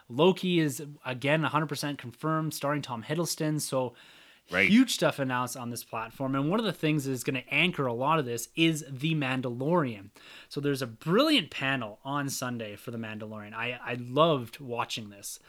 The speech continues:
Speaker 1: It, we got a title card for this, which looks beautiful. You got the Mandalorian with the s-, the landscape in the background and him walking, filling in that A space.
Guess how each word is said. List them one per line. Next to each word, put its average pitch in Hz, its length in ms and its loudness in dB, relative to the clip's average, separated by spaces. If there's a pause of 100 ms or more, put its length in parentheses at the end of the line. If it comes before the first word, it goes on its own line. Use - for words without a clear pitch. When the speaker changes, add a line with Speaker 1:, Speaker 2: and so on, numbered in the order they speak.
(440)
Speaker 1:
It, 135 240 -6
we 143 100 2
got 131 260 0
a 113 40 -8
title 180 340 2
card 170 320 2
for 151 140 -2
this, 151 340 0
which 139 240 -8
looks 135 240 -6
beautiful. 160 800 0
You 139 60 -2
got 123 120 -4
the 123 60 -10
Mandalorian 143 640 0
with 131 120 -4
the - 80 -16
s-, - 200 -4 (120)
the 143 140 -4
landscape 139 460 0
in 135 60 -4
the 120 80 -4
background 127 580 -4 (340)
and 117 80 -10
him 156 240 2
walking, 127 400 0
filling 156 320 0
in 143 100 2
that 123 160 -4
A 120 180 -6
space. 117 580 -6